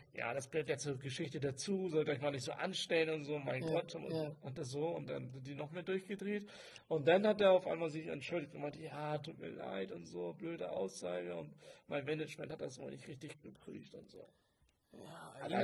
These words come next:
Speaker 1: ist schon komisch, weil das ist
Speaker 2: ja.
Speaker 1: direkt auf ein Anzeigebild, sieht man das. Und wie
Speaker 2: Ja.
Speaker 1: kann man das nicht?
Speaker 2: Das ist
Speaker 1: schon
Speaker 2: eine tolle
Speaker 1: komisch.
Speaker 2: Ausrede.
Speaker 1: Oder
Speaker 2: Jetzt
Speaker 1: vielleicht so Promo,
Speaker 2: Monte
Speaker 1: was man
Speaker 2: geht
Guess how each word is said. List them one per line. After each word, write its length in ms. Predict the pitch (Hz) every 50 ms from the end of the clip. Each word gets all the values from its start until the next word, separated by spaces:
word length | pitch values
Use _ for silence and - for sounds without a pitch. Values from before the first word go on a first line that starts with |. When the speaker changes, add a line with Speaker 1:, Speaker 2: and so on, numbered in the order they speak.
| 127 -
Speaker 1:
ist 60 | -
schon 140 | 185 160 135
komisch, 300 | 139 175 175 160 131 131
weil 140 | 147 143
das 120 | 143 135 120
ist 60 | - -
Speaker 2:
ja. 40 | -
Speaker 1:
direkt 280 | 156 170 196 190 -
auf 180 | - 170 160 -
ein 100 | 170 -
Anzeigebild, 1080 | - 185 220 247 - - 202 180 156 151 143 147 143 127 147 151 156 170 185 196 202 - - - - - -
sieht 260 | - 143 202 - 165
man 220 | 165 143 127 120
das. 280 | 127 127 127 127 127 -
Und 140 | 151 143 131
wie 60 | 139
Speaker 2:
Ja. 80 | 147
Speaker 1:
kann 140 | 147 160 160
man 120 | 170 160 143
das 160 | 156 143 -
nicht? 240 | 156 147 131 - - - - - - - - - - - - - - - -
Speaker 2:
Das 200 | - - 262 262
ist 460 | 277 262 226 262 285 - - - -
Speaker 1:
schon 100 | 302 269
Speaker 2:
eine 80 | 254 233
tolle 260 | - 240 220 220 202 185
Speaker 1:
komisch. 140 | 170 160 165
Speaker 2:
Ausrede. 520 | 165 156 - 165 156 151 143 143 139 156 - - - -
Speaker 1:
Oder 240 | - 190 220 262
Speaker 2:
Jetzt 100 | 254 247
Speaker 1:
vielleicht 240 | - 247 233 208 202
so 140 | - 226 -
Promo, 560 | - - - - 190 190 185 165 139 135 185
Speaker 2:
Monte 340 | 190 208 233 254 254 214 247
Speaker 1:
was 60 | 254 254 247
man 80 | - -
Speaker 2:
geht 380 | 208 208 214 208 214 208 -